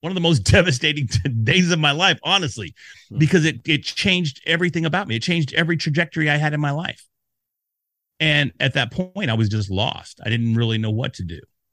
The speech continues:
Speaker 1: Um, I slowly started fading away from, from the game. I was still coaching, and I was still cornering fighters.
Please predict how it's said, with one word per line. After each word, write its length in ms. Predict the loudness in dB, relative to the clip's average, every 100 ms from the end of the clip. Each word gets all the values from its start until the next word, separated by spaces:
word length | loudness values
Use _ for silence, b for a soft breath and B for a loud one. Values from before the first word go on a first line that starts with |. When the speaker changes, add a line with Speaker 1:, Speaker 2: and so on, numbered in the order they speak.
| _ _
Speaker 1:
Um, 380 | -8 -6 -6 -4
I 120 | -4
slowly 420 | -2 0 0 2
started 320 | 0 0 -2 -2
fading 360 | 0 0 0
away 240 | 0 0 -2
from, 340 | 0 -2 -2
from 160 | 0 2
the 80 | 2
game. 440 | 2 2 0 -4 b b _ _
I 140 | -2 -2
was 120 | 0
still 180 | 0 0
coaching, 460 | 2 2 2 0
and 100 | -2
I 40 | -4
was 100 | -4
still 140 | -4
cornering 460 | 0 0 2 0 -2
fighters. 540 | -2 0 0 -4 -6